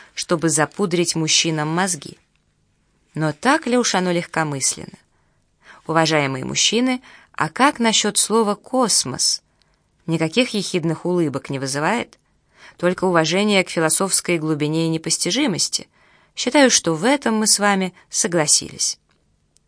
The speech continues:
А теперь выкладываю наш главный козырь. Космос и косметика — слова родные. Они произошли от одного родителя, древнегреческого глагола «космео», что значит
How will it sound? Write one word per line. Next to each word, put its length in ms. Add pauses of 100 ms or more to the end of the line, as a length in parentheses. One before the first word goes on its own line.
(600)
А 100
теперь 460
выкладываю 720
наш 280
главный 580
козырь. 480 (540)
Космос 480
и 40
косметика — 760 (200)
слова 440
родные. 500 (640)
Они 200
произошли 520
от 220
одного 420
родителя, 580 (400)
древнегреческого 1120
глагола 500
«космео», 800 (300)
что 240
значит 500